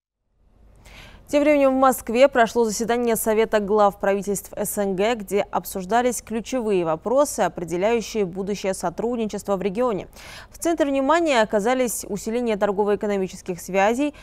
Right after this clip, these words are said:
развитие транспортных коридоров, вопросы экологии и культурно-гуманитарного обмена. Участники Совета акцентировали внимание на исполнении имеющихся договорённостей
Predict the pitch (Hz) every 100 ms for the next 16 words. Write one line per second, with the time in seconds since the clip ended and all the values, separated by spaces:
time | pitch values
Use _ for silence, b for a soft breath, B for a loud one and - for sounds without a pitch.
0 | B B 269 330 311 277 240 - 220 240
1 | 277 - 262 226 - 208 185 165 247 302
2 | 220 - 175 180 180 - 175 - - 170
3 | 165 233 220 196 - 185 - 165 - 196
4 | 185 170 175 175 180 175 180 185 190 254
5 | 220 - B B B 269 277 247 214 208
6 | 208 196 196 190 220 226 185 - 190 208
7 | 214 185 180 185 180 214 220 202 202 -
8 | 196 - 185 202 214 208 226 247 262 190
9 | - 160 - 156 175 185 202 294 320 294
10 | - 208